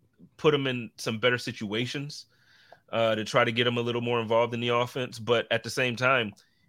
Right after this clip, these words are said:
he was on the field. It wasn't like he, you know, wasn't given opportunities. We can't, it's not the excuse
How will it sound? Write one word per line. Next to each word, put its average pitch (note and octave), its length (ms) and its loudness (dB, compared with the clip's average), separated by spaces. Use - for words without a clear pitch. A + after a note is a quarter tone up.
he C3 120 0
was D#3+ 180 2
on E3+ 120 4
the A#2 80 -2
field. A2+ 460 0
It G#2+ 80 -8
wasn't C#3 340 2
like A#2+ 140 0
he, B2+ 420 -2
you B2+ 140 0
know, G2+ 300 -4
wasn't A#2+ 420 0
given A#2 240 0
opportunities. A#2 640 -2
We A#2 140 -6
can't, C#3+ 280 4
it's A#2+ 220 0
not C#3 200 8
the D3 240 4
excuse C#3+ 600 -4